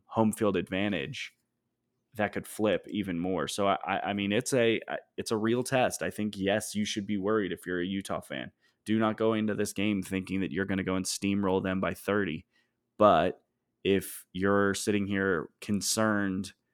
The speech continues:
thinking that maybe U C L A proved that they were the absolute class, no, I think, I think Utah still is a good team. I think the loss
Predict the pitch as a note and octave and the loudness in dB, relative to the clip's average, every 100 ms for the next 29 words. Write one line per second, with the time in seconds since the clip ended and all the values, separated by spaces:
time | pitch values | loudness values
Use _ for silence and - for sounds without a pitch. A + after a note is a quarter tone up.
0 | _ _ _ _ _ - G#2+ G2+ G2+ G2+ | _ _ _ _ _ -2 0 2 0 0
1 | F#2 G2+ G#2 G2+ G2+ G2 - _ - G2+ | 2 4 4 4 4 2 -2 _ -6 -4
2 | G2+ - G2 E2 G2 F#2+ - G#2 G#2 G2+ | -2 0 2 2 2 0 -2 -2 0 -2
3 | F2 F#2 F#2+ G2 F#2+ - F2+ - - E2 | -2 0 2 0 -2 -4 -4 -6 -6 -6
4 | - - G2 F2+ - B2+ D3+ D#3 D3+ D#3+ | -6 -2 0 0 -4 -4 -2 0 0 -2
5 | F3 - A2 - F3 C3 B2+ C3 G#2 - | -6 -8 -10 -6 -4 0 2 2 0 0
6 | A2 A2 G#2 G#2+ - _ _ _ _ _ | 2 4 4 0 -6 _ _ _ _ _
7 | _ _ - A2+ G#2+ G2 G#2 G2+ G2 G#2+ | _ _ 0 2 4 2 2 2 2 2
8 | G2+ F2 F2 F#2+ A2 A2 - - G#2 G2 | 0 0 -2 -2 -4 -4 -12 -2 0 4
9 | G2 G2+ G2+ G#2 - | 6 6 4 0 -8